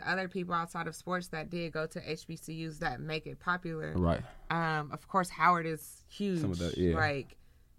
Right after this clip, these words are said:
Speaker 1: you know, who doesn't know about Howard's homecoming?
Speaker 2: Right.
Speaker 1: Um, but you have some of the bigger names that went there.
Speaker 2: Right.
Speaker 1: Um, and I think that once these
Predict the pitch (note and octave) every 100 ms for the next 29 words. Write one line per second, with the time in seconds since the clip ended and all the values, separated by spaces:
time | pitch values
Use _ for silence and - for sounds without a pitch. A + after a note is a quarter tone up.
0 | - - F3 E3+ D#3 F#3+ F3+ F3 F3 D#3+
1 | D#3 D3+ D3+ D#3+ D3 C#3 E3 C#3+ C#3 A2
2 | F2+ - - E2+ D2 - - - - D#3
3 | E3 D3+ D3 C#3+ D3+ - - E3 - F3
4 | E3+ D#3 D3+ D3+ F3 E3 D3+ E3 D3+ D3+
5 | D3 D3+ D3 C3+ D#3+ D3+ - - - -
6 | - B2 - - - - D#3+ D#3+ D3+ C#3+
7 | C#3 B2+ - - - - - - - -
8 | - D#3+ D#3 D#3+ - - D#3+ - D3+ D#3
9 | D#3 D#3 C#3 - - - - - D3 D3+
10 | E3+ F3 C#3 - - - D#3 E3+ E3+ D#3